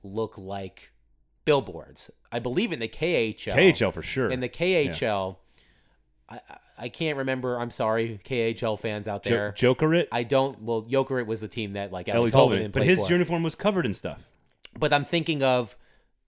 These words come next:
Speaker 1: whichever team Ilya Kovalchuk played for, for this year, Moscow or Saint Petersburg. I don't know. But I think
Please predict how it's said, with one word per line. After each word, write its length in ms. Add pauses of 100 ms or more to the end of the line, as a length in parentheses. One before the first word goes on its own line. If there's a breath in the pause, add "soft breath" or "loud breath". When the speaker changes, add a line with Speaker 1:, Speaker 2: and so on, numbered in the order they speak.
(140)
Speaker 1:
whichever 480
team 540 (100)
Ilya 300
Kovalchuk 640
played 240
for, 180
for 80
this 240
year, 220
Moscow 680
or 120
Saint 260
Petersburg. 520
I 80
don't 120
know. 220 (380 soft breath)
But 100
I 100
think 680